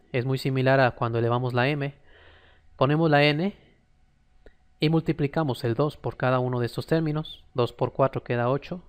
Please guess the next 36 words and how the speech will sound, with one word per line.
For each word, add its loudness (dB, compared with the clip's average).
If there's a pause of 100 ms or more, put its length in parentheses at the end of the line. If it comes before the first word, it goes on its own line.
sería -4
ocho -4
X. -8 (460)
Y 2
dos 2
por -2 (200)
Y -2 (420)
queda 0
dos -6
Y, -16 (560)
nada -8
más. -18 (960)
Y 4
este 0
de 8
aquí 2
es 0
el 0
resultado 0 (180)
de -2
elevar 0
este -6
binomio -6
al -14
cuadrado. -2 (1600)
En 2
el 0
próximo 0
video 2
empezaremos -2
a 0
ver -2
binomios -6
elevados -2
al -4
cubo. -6